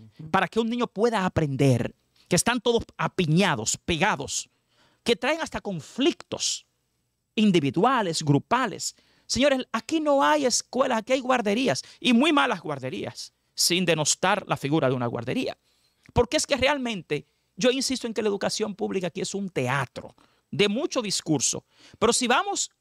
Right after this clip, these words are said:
Speaker 2: a términos de calidad, las escuelas públicas de este país no cumplen con el mínimo de los estándares. ¿Por qué todo el mundo quiere tener a sus hijos en los colegios privados? Y todo el que puede paga un colegio privado. ¿Usted ha visto a algún hijo de un funcionario del Ministerio de Educación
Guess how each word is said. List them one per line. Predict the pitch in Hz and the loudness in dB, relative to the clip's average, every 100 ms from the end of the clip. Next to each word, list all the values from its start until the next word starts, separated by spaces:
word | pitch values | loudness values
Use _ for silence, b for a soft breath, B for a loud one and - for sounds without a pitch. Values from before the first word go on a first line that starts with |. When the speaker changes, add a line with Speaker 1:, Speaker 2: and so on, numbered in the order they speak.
| _ - | _ -8
Speaker 2:
a | 175 | -2
términos | 254 277 269 | 0 0 -2
de | 202 | -4
calidad, | - 147 139 131 147 110 - - - _ _ _ _ _ | -2 0 0 0 0 -2 -10 -12 -14 _ _ _ _ _
las | 226 233 | -2 -2
escuelas | - 285 233 | -2 -4 -4
públicas | 240 233 202 | -6 -4 -4
de | |
este | 196 185 | -4 -6
país | 175 175 | -4 -4
no | 170 | -4
cumplen | - 180 180 160 | -6 -6 -6 -6
con | 151 | -6
el | 147 | -6
mínimo | 147 196 214 143 131 | -2 0 0 0 0
de | |
los | 120 113 | -2 -6
estándares. | - 127 120 123 - B B _ | -4 -4 -4 -6 -8 B B _
¿Por | 285 | 0
qué | 285 330 | 2 0
todo | 285 247 | 2 2
el | |
mundo | 226 208 | 2 -2
quiere | 208 190 | -2 -2
tener | 180 | -2
a | 160 | -2
sus | - 160 | -2 -2
hijos | 147 | -2
en | 139 | -4
los | |
colegios | 139 131 123 | -4 -6 -6
privados? | - 127 135 - _ _ - | -10 -10 -10 -14 _ _ -2
Y | 220 | -2
todo | - 277 254 | 0 0 0
el | |
que | 208 | -2
puede | 170 208 202 | -2 0 0
paga | - 170 | 0 -2
un | 165 | -4
colegio | 151 143 131 | -8 -6 -6
privado. | - 113 - - _ _ _ _ | -6 -8 -10 -16 _ _ _ _
¿Usted | 247 - | -2 0
ha | 349 | 0
visto | 359 - | 0 -2
a | 240 | -2
algún | 240 285 | -2 -2
hijo | 285 226 | 0 -2
de | |
un | 247 | -4
funcionario | 240 214 196 214 208 | -6 -4 0 2 2
del | |
Ministerio | 190 160 - 196 | -2 -6 -6 -4
de | 160 | -4
Educación | 156 139 190 160 | -4 -2 -2 -4